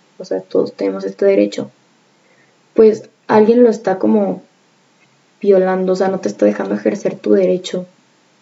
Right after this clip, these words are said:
O sea, yo te voy a defender, yo voy a defender tu derecho a la libertad de expresión,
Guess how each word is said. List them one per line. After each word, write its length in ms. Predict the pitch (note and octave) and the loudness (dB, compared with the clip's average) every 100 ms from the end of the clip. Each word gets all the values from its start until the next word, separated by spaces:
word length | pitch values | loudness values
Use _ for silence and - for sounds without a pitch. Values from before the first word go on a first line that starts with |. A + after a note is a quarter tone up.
| _ _ | _ _
O 140 | - G#3+ | -2 2
sea, 220 | G#3 G3+ | 4 4
yo 180 | G3+ G3 | 4 4
te 100 | A3+ | 4
voy 140 | A3+ | 6
a 60 | A#3+ | 6
defender, 440 | A#3+ G#3+ A#3+ - | 4 2 0 0
yo 120 | F#3+ | 0
voy 80 | F#3 | 4
a 40 | G3+ | 4
defender 380 | A3+ G#3 G3 | 2 -2 -2
tu 140 | - A3 | 0 2
derecho 480 | A3 G#3 G#3 F#3+ G3+ | 4 4 0 -4 -2
a 80 | G#3 | -2
la 60 | |
libertad 420 | F#3+ F#3 F#3 F3+ F#3 | 0 -2 -2 -4 -4
de 60 | |
expresión, 520 | - - G#3+ C4+ A3+ | -4 -4 -2 0 0